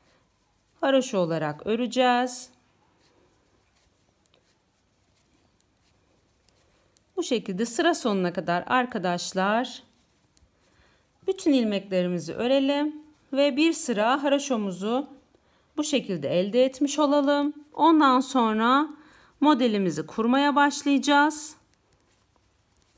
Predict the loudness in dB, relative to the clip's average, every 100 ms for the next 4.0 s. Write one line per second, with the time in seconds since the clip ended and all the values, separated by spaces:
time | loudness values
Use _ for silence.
0 | _ _ _ _ _ _ _ _ _ _
1 | _ _ _ _ _ _ _ _ _ _
2 | _ _ _ _ _ _ _ 0 2 2
3 | 2 2 0 0 -2 -2 0 0 0 -6